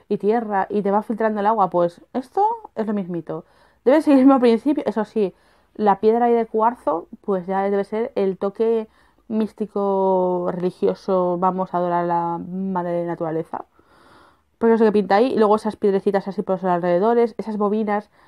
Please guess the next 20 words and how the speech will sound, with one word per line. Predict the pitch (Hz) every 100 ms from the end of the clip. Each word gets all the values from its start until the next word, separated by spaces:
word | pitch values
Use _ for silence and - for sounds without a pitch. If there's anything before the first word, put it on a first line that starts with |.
| _ _
yo | 214 226
creo | 220
que | 202
quieren | 214 208 202 196
generar, | 208 196 190 190 190 190
pues, | 196 185 - _ -
yo | 269
creo | 359
que | 294
este | 320 381
es | 330
directamente | 233 220 202 196 196
que | 202
tiene | 240
la | 202
pila, | 202 277 -
debe | 220 233
generar | 240 214 208 226
campos | 214 214 240 -
electromagnéticos. | 196 190 175 170 175 - - - -